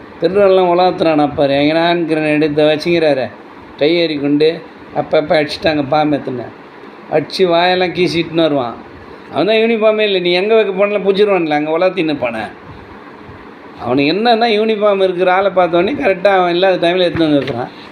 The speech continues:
யூனிஃபார்ம் பிரான்ச் இல்லாத ஒரு பிரான்ச் இருக்குது, ஸ்பெஷல் படை இருக்குன்னா போயிட மாட்டான். இப்போவும் இருக்குது இன்டெலிஜென்ஸ் பீரோ, அதெல்லாம் வந்து கவுண்டபிள் நம்பர்ஸ். என்ன பத்து லட்சம் பேருக்கு ஒரு ரெண்டு பேர் போயிட்டாங்க. நான் அப்படி சொல்லல. ஒரு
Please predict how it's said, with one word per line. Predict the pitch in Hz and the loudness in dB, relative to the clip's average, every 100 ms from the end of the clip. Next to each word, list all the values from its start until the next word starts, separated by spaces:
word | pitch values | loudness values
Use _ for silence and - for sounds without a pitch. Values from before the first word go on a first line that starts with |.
| - - - - - | -20 -20 -20 -14 0
யூனிஃபார்ம் | 165 220 226 170 208 202 196 175 | 2 2 0 2 2 2 -2 0
பிரான்ச் | 175 185 196 190 190 | 2 2 2 0 0
இல்லாத | 175 185 202 208 208 | 4 4 4 4 4
ஒரு | 190 180 160 | 2 0 0
பிரான்ச் | 175 185 175 | 2 2 2
இருக்குது, | 170 160 - 180 180 143 110 - - - - | 0 0 0 2 2 0 -4 -16 -20 -20 -20
ஸ்பெஷல் | - 151 147 185 - | -2 -2 0 -4 0
படை | 170 180 | 0 2
இருக்குன்னா | 185 165 175 170 | 0 0 -2 2
போயிட | 175 175 165 | 2 2 -2
மாட்டான். | 165 175 - - - - 151 | -2 -4 -6 -16 -20 -14 -6
இப்போவும் | 147 208 226 | -4 2 2
இருக்குது | 208 202 185 | 2 2 0
இன்டெலிஜென்ஸ் | 180 185 175 165 147 151 | 2 0 0 0 0 0
பீரோ, | 147 135 104 - - - - - - | 0 0 -4 -12 -20 -18 -20 -20 -14
அதெல்லாம் | 113 135 165 175 165 | -4 0 2 2 0
வந்து | 170 165 - | 0 -4 -2
கவுண்டபிள் | 165 185 180 165 160 147 | -2 2 0 0 0 0
நம்பர்ஸ். | 143 135 - - - - - - - | 2 0 -4 -14 -18 -20 -20 -18 -6
என்ன | 131 156 | 0 0
பத்து | 147 135 170 | 2 0 2
லட்சம் | 151 123 139 | 0 2 2
பேருக்கு | 147 160 147 | 2 2 0
ஒரு | 139 | 0
ரெண்டு | 143 | -2
பேர் | 139 143 127 | 0 0 2
போயிட்டாங்க. | 131 135 135 | 0 -2 -6
நான் | 139 147 170 | -2 0 0
அப்படி | 165 180 | 0 0
சொல்லல. | 170 175 165 139 113 - - - - - - - | 2 2 2 0 -2 -12 -20 -20 -20 -20 -20 -16
ஒரு | 113 | -16